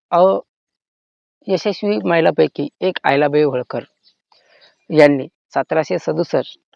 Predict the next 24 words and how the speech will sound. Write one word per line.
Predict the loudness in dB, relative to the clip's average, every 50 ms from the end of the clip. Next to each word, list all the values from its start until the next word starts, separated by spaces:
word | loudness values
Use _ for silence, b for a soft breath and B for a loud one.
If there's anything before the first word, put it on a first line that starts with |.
| _ _ _ _ _ _ _ _ 0
ते | 0 0 0 _ 0
ऑगस्ट | 0 2 2 0 -2 -2 -4 -2 -2 -2 -4 _ _ _ _ _ _ -4
सतराशे | -4 -2 0 2 2 2 2 2 -2 -2 -2
पंच्याण्णव | -4 -4 -4 -2 -2 -2 -2 -2 -2
पर्यंत, | 0 0 0 -2 -2 -6 -8 -8 -10 b b b b b b b b b b b b b b -4
म्हणजेच | 0 2 4 6 6 4 4 6
एकूण | 2 2 4 2 0 0 0
अठ्ठावीस | -2 -2 0 0 2 2 2 2
वर्षे | 0 0 0 0 -4 -6 -6 _ _ _ _ -6
मराठा | -2 0 2 2 2 0 -2
साम्राज्याची | -6 -4 -6 -4 -2 -2 -2 -2 -4 -8 -8 -10
सत्ता | -10 -10 -10 _ -4 -4
सांभाळली. | -2 -2 -4 -4 -2 -4 -4 -6 -10 -14 _ _ _ -20 -20 -6 0 0
एकेकाळी | 2 2 2 2 4 6 6 6
मुघलांनी | 4 2 2 2 4 4 2 0 0 -2
उद्ध्वस्त | -2 -2 0 0 0 0 0 -2 0 2
केलेले | 2 2 2 2 2
भारतातील | 0 0 -2 -4 -2 -4 -6 -2 -2 -2 -2
सर्व | 0 2 4 6 6 6
मंदिर | 4 4 2 0 0 0
बांधण्यासाठी, | 2 2 2 2 2 0 -4 -4 -6 -8 -12 -14 _ _ B B B B B B B B
पुन्हा | 0 2 4 6 6
बांधण्याचे | 6 6 4 4 0 -4 -4 -6 -8
श्रेय | -4 0 0 0 0